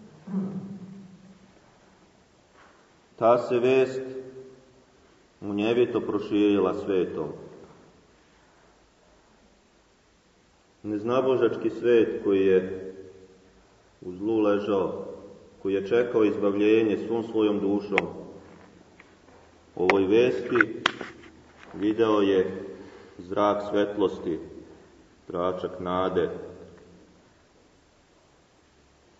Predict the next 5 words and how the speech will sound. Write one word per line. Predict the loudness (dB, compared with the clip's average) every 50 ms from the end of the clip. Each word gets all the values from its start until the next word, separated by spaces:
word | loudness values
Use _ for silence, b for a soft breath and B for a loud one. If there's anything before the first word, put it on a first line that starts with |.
| _ _ _ _ _ _ _ _ _ _ _ _ _ _ -4
Dakako, | 0 2 2 4 2 0 0 2 0 0
nisu | 2 2 0 0 2 2
je | 0 0
svi | 0 0 0 0 0 0 0
primili. | 2 2 4 4 2 2 2 2 2 0